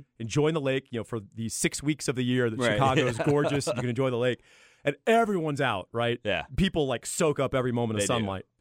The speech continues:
Speaker 1: He's out there, and he looks at Jon Gruden standing there. And Jon Gruden just shakes his head and makes, like, a Jon Gruden face. He goes, "Man,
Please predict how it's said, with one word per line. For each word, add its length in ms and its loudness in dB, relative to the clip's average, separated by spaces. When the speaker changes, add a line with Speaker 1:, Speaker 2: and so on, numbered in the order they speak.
Speaker 1:
He's 160 0
out 220 2
there, 240 -4
and 80 0
he 80 2
looks 260 2
at 60 -12
Jon 320 0
Gruden 240 -2
standing 280 -4
there. 200 -6
And 140 0
Jon 260 2
Gruden 240 0
just 200 -4
shakes 280 0
his 120 -4
head 200 2
and 80 -4
makes, 200 -2
like, 120 -4
a 60 -2
Jon 260 0
Gruden 280 -2
face. 220 -4
He 40 -14
goes, 160 -4
"Man, 380 2